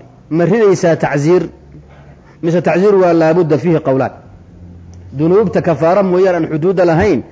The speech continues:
hal kafaaratu tughni can tacziir waa masala khilaafiya, qawlaan baa ku jira.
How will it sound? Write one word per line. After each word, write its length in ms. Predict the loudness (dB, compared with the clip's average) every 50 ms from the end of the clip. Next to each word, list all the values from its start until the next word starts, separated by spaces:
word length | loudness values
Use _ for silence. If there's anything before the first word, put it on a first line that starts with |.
| -20 -20 -20 -20 -12 -6
hal 240 | -4 -2 -2 -2
kafaaratu 540 | -2 -2 -2 0 0 0 0 0 -2 -4 -6
tughni 260 | -4 -4 -2 -2 -2 -2
can 200 | -2 -2 -4 -4
tacziir 340 | -4 -4 -4 -2 -2 -2 -2
waa 100 | -2 -2
masala 280 | -2 -2 -2 -4 -4
khilaafiya, 420 | -2 -2 -2 -2 -2 0 0 -2 0
qawlaan 320 | 0 0 0 0 0 0
baa 100 | -2 -4
ku 100 | -6 -6
jira. 200 | -6 -6 -8 -8